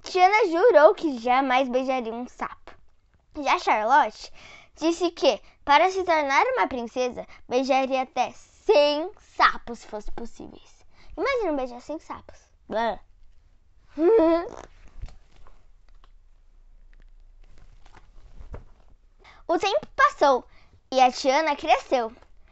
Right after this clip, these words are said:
Ela sabia cozinhar muito bem e sonhava em abrir o próprio restaurante. Os amigos sempre a convidavam para sair e se distrair, mas ela só trabalhava e não tinha tempo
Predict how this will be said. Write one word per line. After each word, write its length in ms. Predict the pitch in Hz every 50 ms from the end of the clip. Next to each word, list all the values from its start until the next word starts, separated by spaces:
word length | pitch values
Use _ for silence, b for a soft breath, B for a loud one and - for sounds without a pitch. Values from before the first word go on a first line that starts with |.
| b b b
Ela 260 | - 285 330 370 392 392
sabia 340 | - 403 339 302 349 349 370
cozinhar 580 | 359 381 381 370 381 381 359 330 330 370 403
muito 420 | 370 302 262 262 285 392 - 494 359
bem 260 | 247 262 262 285 330 b b b b -
e 120 | - 311
sonhava 500 | - 359 311 294 277 262 269 294 311 311
em 160 | 294 269 269
abrir 400 | 262 254 233 240 285 294 311 262 - -
o 160 | - 269 254
próprio 500 | - _ 285 277 277 285 - 339 370 349
restaurante. 960 | 349 330 - 392 370 381 339 302 262 247 240 254 254 - - - - - _ _ _ b b b b b b b b b _
Os 120 | - 392 466
amigos 600 | 427 349 294 269 269 262 220 220 240 - - - B B B B B
sempre 400 | - - 349 330 392 466 480 427
a 80 | 427
convidavam 760 | - 440 403 381 359 359 320 262 269 269 277 294 330 330 339
para 260 | 330 330 302 302 320
sair 560 | 330 - 330 285 262 254 254 262 302 339 - - - -
e 80 | - 339
se 180 | 339 - 403 359
distrair, 680 | 339 370 403 - - 415 403 392 359 302 294 311 320 b b b b b b
mas 240 | - 294 285 285 277
ela 340 | 269 269 269 277 277 254 262
só 180 | 254 - 311 302
trabalhava 640 | 339 349 330 285 311 294 254 254 269 277 277 269
e 40 | 285
não 160 | 285 269 262
tinha 340 | 269 269 - 311 302 294 269
tempo 380 | 247 - - 226 254 349 403